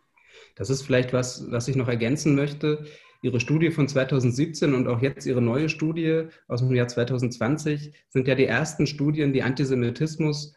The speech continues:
aus der Perspektive der Betroffenen erforschen.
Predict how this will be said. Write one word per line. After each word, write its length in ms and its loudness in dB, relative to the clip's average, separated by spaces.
aus 220 -2
der 80 0
Perspektive 640 -2
der 100 0
Betroffenen 840 -2
erforschen. 800 -4